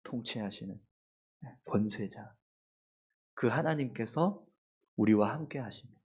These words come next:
그 이름을 우리가 한 번만 부르는 게 아니라 계속해서 이어 부르라고 말씀하십니다. 오늘 우리의 삶에 이 하나님의 이름을 붙잡고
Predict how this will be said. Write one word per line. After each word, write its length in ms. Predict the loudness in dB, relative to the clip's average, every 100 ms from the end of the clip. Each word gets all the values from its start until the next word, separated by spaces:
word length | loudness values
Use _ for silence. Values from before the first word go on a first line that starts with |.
| _ _ _ _ _ _ _ _
그 200 | 4 8
이름을 520 | 8 8 6 4 2 -10 _
우리가 260 | 0 2 2
한 240 | 0 0
번만 360 | 2 4 2 0
부르는 340 | 0 0 0
게 100 | 0
아니라 420 | 0 0 0 0 -4 -16 _ _ -10
계속해서 840 | -6 -4 -4 -8 -10 -10 -10 -16 _ _ _
이어 300 | -8 -6 -6 -4
부르라고 680 | 4 6 6 4 0 -6 -14 _ _
말씀하십니다. 800 | -10 -8 -4 -4 -4 -8 -16 -20 _ _ _ -18 -16 -2
오늘 180 | 6 10
우리의 320 | 12 10 8
삶에 560 | 4 0 0 2 2 0 -14 -20 -20 -20 -4
이 100 | -2
하나님의 600 | 0 2 4 4 4 6
이름을 320 | 6 8 6
붙잡고 800 | 4 0 -2 -4 -8 -8 -10 -14